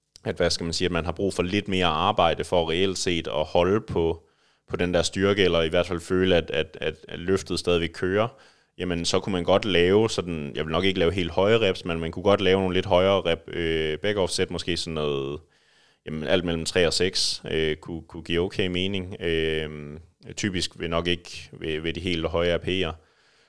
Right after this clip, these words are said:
Øh, men for nogen, der kunne det også godt være et spørgsmål, om man bare laver flere singles.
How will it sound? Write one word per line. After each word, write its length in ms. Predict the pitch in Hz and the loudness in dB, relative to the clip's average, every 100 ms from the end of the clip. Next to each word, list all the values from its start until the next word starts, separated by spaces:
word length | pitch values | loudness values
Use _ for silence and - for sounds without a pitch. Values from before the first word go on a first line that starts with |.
| _ 95 | _ 0
Øh, 360 | 92 90 87 87 | 4 4 0 -2
men 160 | 101 101 | -4 -2
for 100 | 107 | 2
nogen, 320 | 110 123 123 | 2 4 4
der 100 | 110 | 2
kunne 140 | 113 | 4
det 100 | 98 | 2
også 140 | 104 - | 2 2
godt 200 | 101 92 | 0 4
være 360 | 87 85 87 | 4 2 0
et 80 | 87 | -2
spørgsmål, 400 | - 104 - 98 | 0 0 0 -2
om 80 | 95 | 0
man 140 | 87 | 2
bare 160 | 90 101 | 2 4
laver 140 | 95 | 2
flere 200 | - 110 | 0 -2
singles. 500 | - 117 110 - - | -2 -4 -4 -6 -12